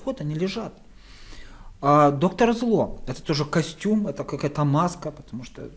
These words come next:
ну, они же там одевают на себя какие-то маски, и, собственно, понятно, что роль, она физическая, ее можно потрогать. Это отдельные три объекта.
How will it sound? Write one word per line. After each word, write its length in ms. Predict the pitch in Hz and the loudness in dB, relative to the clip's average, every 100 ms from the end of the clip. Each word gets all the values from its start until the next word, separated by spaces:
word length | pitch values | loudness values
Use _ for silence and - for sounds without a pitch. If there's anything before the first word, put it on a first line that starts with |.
| - | -12
ну, 160 | 139 - - - - - - | -12 -14 -20 -20 -20 -20 -6
они 160 | 139 131 | 0 0
же 80 | |
там 140 | - 127 | -2 -4
одевают 340 | 123 123 120 | -2 -4 -4
на 60 | 120 | -6
себя 220 | - 117 | -8 -10
какие-то 360 | 120 - - 120 | -10 -14 -12 -4
маски, 640 | 147 220 220 - 185 175 - | 0 0 0 -6 -10 -10 -12
и, 240 | 165 175 - - - - - - - - - - - - - - - - | -8 -8 -10 -20 -20 -12 -12 -12 -14 -18 -18 -18 -18 -18 -18 -16 -16 -12
собственно, 460 | - 151 175 147 147 - - - - - - - | -8 -2 0 0 -2 -10 -16 -16 -18 -18 -18 2
понятно, 420 | 175 190 151 135 | 8 8 8 0
что 220 | - - | -4 0
роль, 240 | 135 233 247 | 4 4 4
она 240 | 143 151 160 | 0 0 0
физическая, 840 | 156 196 208 233 - - - 101 - - - - - - - | 0 -2 0 0 0 -4 -10 -14 -16 -18 -18 -18 -18 -16 -2
ее 200 | 143 180 | 4 6
можно 340 | 175 175 190 | 6 6 4
потрогать. 800 | 196 190 196 220 185 117 104 - - - - - - - | 2 -2 0 2 2 0 -6 -12 -18 -20 -20 -20 -20 -14
Это 220 | - 147 | -2 2
отдельные 640 | 135 117 151 202 208 208 202 - - - | 2 4 6 6 6 4 0 -12 -18 -4
три 320 | 139 139 160 - | 0 0 -2 -2
объекта. 680 | 165 180 202 147 - - | 0 2 4 4 0 -14